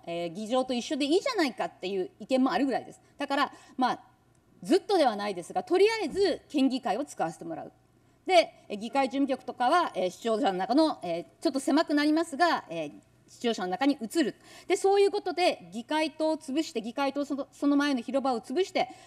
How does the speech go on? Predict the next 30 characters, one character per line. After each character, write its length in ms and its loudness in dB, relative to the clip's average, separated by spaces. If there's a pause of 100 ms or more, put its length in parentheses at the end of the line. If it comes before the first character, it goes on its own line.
そ 140 -2
こ 120 0
に 100 0
で 80 0
す 100 -16
ね、 240 -6
ド 80 4
ー 160 4
ン 60 -4
と 120 -6
大 40 -6
き 160 -4
な 160 -6 (320)
高 240 4
い 120 0 (280)
建 120 0
物 160 2
を 60 -8
建 100 -16
て 100 -18
る。 60 -20 (380)
公 240 4
会 240 0
堂 180 0
前 220 -2
に 80 2
建 140 -8
て 120 -4
て 120 -6
も、 400 0